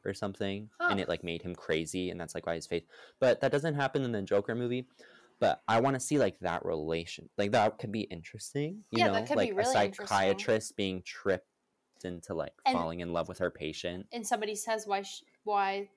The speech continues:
Speaker 2: they're psychotically crazy.
Speaker 1: Mm-hmm.
Speaker 2: Huh.
Speaker 1: And they just break out into song.
Speaker 2: Yeah, that'll be interesting.
Speaker 1: Yeah.
Speaker 2: I would see that.
Speaker 1: Um, yeah, I guess I would too. I just, like,
Speaker 2: Do you wanna go together,
Speaker 1: uh,
Speaker 2: maybe? When does it come out?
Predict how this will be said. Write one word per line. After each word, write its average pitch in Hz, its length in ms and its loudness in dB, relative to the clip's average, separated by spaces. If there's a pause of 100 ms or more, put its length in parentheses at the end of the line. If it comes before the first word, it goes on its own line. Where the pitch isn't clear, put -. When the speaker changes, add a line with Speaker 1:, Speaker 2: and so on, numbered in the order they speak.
Speaker 2:
they're 196 160 -2
psychotically 196 760 -8
crazy. - 640 -14 (540)
Speaker 1:
Mm-hmm. 104 420 -6 (800)
Speaker 2:
Huh. 294 200 -4
Speaker 1:
And 107 100 0
they 104 80 0
just - 220 -8
break 104 200 2
out 107 140 2
into 120 220 -6
song. 135 400 -4 (720)
Speaker 2:
Yeah, 202 340 4
that'll 220 260 -2
be 320 80 -8
interesting. 190 560 -14 (800)
Speaker 1:
Yeah. 104 240 -6 (520)
Speaker 2:
I 285 200 -2
would 339 120 -4
see 202 120 -2
that. 214 320 2
Speaker 1:
Um, - 80 -20 (1200)
yeah, 127 140 2
I 131 80 4
guess 160 240 2
I 104 120 2
would 110 260 2
too. 120 560 0
I 117 80 -2
just, 120 240 -4
like, - 300 -2 (120)
Speaker 2:
Do 269 80 -2
you 262 60 4
wanna 240 160 2
go 220 120 0
together, 196 380 -2
Speaker 1:
uh, 262 40 -10
Speaker 2:
maybe? 320 340 -12
When 214 140 -6
does 202 120 -6
it 202 140 -12
come 202 80 -18
out? 214 200 -14